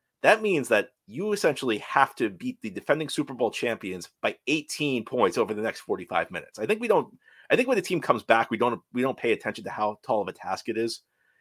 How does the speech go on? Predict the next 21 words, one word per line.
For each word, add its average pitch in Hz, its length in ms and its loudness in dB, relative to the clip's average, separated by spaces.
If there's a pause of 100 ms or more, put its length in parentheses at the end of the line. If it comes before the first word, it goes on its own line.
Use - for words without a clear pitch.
(120)
If - 100 -6
the 147 60 -2
Jets 226 220 6
outscore 185 380 4
the 143 60 0
Chiefs - 280 -2
by 120 120 4
sixteen 175 640 -2
points, 147 440 0
the 123 120 -2
defending 170 380 0
Super 170 220 -4
Bowl 147 160 0
champions, - 340 -4
if 104 140 -10
you 190 80 4
outscore 180 360 6
them 139 120 0
by 98 80 -2
sixteen 160 500 -8
points 120 380 -2